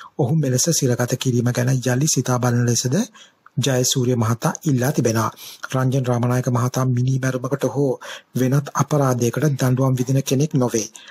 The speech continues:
අධිකරණයට ඔහු කර තිබෙන අපහාසයට දැනටමත් වන්දි ගෙවා තිබෙනවා.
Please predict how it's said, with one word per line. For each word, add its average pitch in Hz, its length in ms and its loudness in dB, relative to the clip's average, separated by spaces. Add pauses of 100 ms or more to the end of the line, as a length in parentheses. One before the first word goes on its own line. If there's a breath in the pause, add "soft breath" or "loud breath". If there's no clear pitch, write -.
අධිකරණයට 131 500 0
ඔහු 123 160 2
කර 123 180 0
තිබෙන 127 300 0
අපහාසයට - 720 0
දැනටමත් 135 520 0
වන්දි 127 340 0
ගෙවා 131 240 2
තිබෙනවා. 113 420 0